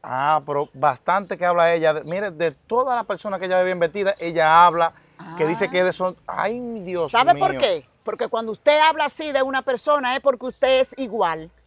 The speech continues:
Speaker 2: o
Speaker 1: ¿Y,
Speaker 2: peor.
Speaker 1: ¿y dónde está ella?
Speaker 2: Ella está ahí en la casa. Para que usted vea mi mentira, camine, que yo lo voy a llevar, yo me voy a quedar más atrás.
Speaker 1: Está bien. Eridania. Eridania, mi amor.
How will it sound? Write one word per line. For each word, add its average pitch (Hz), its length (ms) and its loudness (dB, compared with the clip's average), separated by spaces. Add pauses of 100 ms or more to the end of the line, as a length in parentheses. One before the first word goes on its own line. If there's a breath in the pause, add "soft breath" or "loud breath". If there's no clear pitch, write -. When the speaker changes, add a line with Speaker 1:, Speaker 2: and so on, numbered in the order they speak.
(340)
Speaker 2:
o - 180 4
Speaker 1:
¿Y, 170 60 -4
Speaker 2:
peor. 220 460 4
Speaker 1:
¿y - 20 -8
dónde 208 200 -6
está 143 220 -4
ella? 117 220 -8 (380)
Speaker 2:
Ella 311 180 0
está 359 160 2
ahí 339 100 0
en 311 100 -6
la 269 100 -4
casa. 196 380 -4 (340)
Para 269 180 6
que 254 100 -8
usted 330 220 0
vea 370 220 2
mi 339 180 -10
mentira, 254 720 -4 (560)
camine, 294 500 -4 (360)
que 226 100 -6
yo 247 120 0
lo 320 80 2
voy 285 100 4
a 269 80 0
llevar, 262 300 0
yo 240 100 -8
me 254 60 -6
voy 269 80 0
a 247 40 -2
quedar 254 220 -4
más 254 160 -8
atrás. 254 320 -6
Speaker 1:
Está 147 200 0
bien. 127 280 -8 (2500)
Eridania. 165 680 -2 (1800)
Eridania, 165 400 -2
mi 202 80 -4
amor. 202 420 0